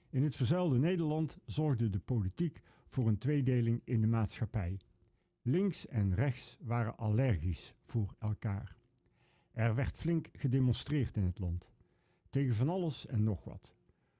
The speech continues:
Variërend van de Vietnamoorlog, via het recht op abortus, naar het opheffen van de woningnood. Ik moest glimlachen toen ik een groep demonstranten de volgende leus hoorde zingen:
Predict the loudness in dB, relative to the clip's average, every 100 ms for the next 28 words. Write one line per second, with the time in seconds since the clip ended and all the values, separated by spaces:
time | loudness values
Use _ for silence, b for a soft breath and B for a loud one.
0 | _ -4 2 2 4 2 2 0 2 2
1 | 0 0 0 2 0 0 0 2 0 -2
2 | -6 b b b -2 0 2 0 0 -2
3 | -2 -10 -4 -2 -2 -2 -2 -6 -6 b
4 | b b 0 0 -2 -4 0 0 0 -2
5 | 0 4 6 6 6 2 0 -4 -14 _
6 | _ _ _ _ _ b b b b -2
7 | -2 -2 0 2 2 0 -2 -8 b b
8 | b b 2 2 2 0 2 0 0 0
9 | 2 0 -2 -6 -2 -2 0 -4 b b
10 | -2 0 2 2 2 4 2 2 2 0
11 | -2 -2 2 2 2 2 2 0 -4